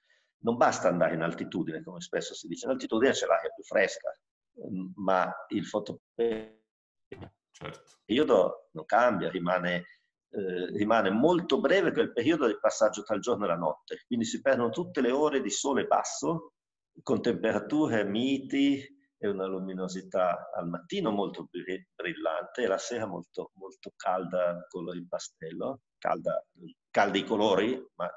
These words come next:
Speaker 1: nel nord è di clima fresco, che sono quelli che portano alle grandi maturazioni,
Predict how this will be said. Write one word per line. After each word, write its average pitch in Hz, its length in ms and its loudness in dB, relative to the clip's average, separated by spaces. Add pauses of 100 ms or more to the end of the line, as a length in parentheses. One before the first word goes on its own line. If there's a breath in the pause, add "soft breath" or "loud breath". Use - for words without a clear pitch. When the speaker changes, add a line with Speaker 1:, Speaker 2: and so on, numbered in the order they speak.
Speaker 1:
nel 90 80 -12
nord 90 240 -6
è 90 60 -10
di 87 120 -18
clima 90 280 -12
fresco, 87 560 -12 (540 soft breath)
che - 120 -10
sono - 160 -6
quelli 110 200 -2
che 101 160 -8
portano 98 360 -4
alle 82 140 -8
grandi 92 360 -4
maturazioni, 82 800 -12